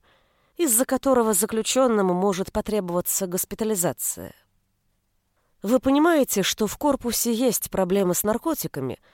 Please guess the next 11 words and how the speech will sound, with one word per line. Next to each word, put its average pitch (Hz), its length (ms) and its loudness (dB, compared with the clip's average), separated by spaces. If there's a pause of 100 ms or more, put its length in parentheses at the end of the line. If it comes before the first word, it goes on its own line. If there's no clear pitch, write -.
(360)
когда 226 400 0
заключенный 220 840 0 (260)
умоляет 262 540 4
перевести 247 640 -2
его 247 220 0 (180)
в - 140 -8
шизо 269 440 4
ради 202 280 2
защиты? 196 680 -4 (560)
В - 140 -12
шизо! 269 680 4